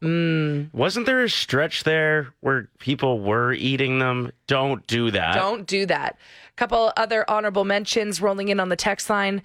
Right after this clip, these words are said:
Speaker 1: Allison said bath bombs in all caps.
Speaker 2: Yeah.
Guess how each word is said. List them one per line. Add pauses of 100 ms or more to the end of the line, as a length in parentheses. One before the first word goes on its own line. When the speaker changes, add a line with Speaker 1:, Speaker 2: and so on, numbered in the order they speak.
(200)
Speaker 1:
Allison
said
bath
bombs
in
all
caps.
Speaker 2:
Yeah.